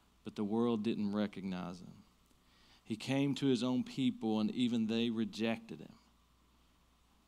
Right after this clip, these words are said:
Here's the promise. "But to all who believed in him and accepted him, he gave the right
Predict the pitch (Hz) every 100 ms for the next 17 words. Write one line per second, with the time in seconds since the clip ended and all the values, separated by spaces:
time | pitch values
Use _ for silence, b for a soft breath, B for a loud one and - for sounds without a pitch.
0 | _ _ _ _ _ - 127 110 95 -
1 | - 98 90 - - - - - _ _
2 | _ _ b b b b 95 110 - 113
3 | - - 117 120 135 143 147 156 - -
4 | _ _ b b b _ - 139 120 107
5 | 107 110 104 92 95 85 - - - _
6 | - - _ _ _ _ _ - _ _
7 | _ - _ 120 131 139 135 - - 143
8 | 110 - 92 87 95 101 - _ _ _
9 | _ b b b - 139 127 135 135 113
10 | 123 117 117 101 87 - -